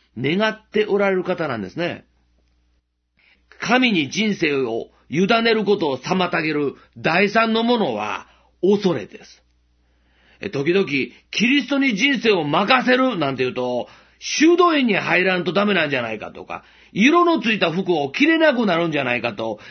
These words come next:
余計な心配をする人がいますけど、そんなことはありません。え、それでも、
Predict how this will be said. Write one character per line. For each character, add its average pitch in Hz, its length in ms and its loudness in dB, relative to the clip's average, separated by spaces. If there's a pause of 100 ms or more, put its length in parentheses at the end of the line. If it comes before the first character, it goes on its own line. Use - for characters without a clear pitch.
(160)
余 220 220 2
計 311 180 2
な 277 160 2
心 185 280 -2
配 175 140 0
を 170 100 -2
す 175 120 -2
る 175 80 0
人 139 200 -2
が 127 80 -2
い 131 80 -2
ま 131 160 -4
す - 60 -12
け 123 80 -4
ど、 117 180 -6 (240)
そ 160 240 -4
ん 196 80 2
な 214 140 2
こ 240 140 0
と 359 120 2
は 147 260 2
あ 135 60 0
り 139 100 -2
ま 131 200 -4
せ 123 160 -6
ん。 95 180 -12 (800)
え、 104 160 -8
そ - 200 -2
れ 262 100 2
で 254 100 0
も、 165 340 -2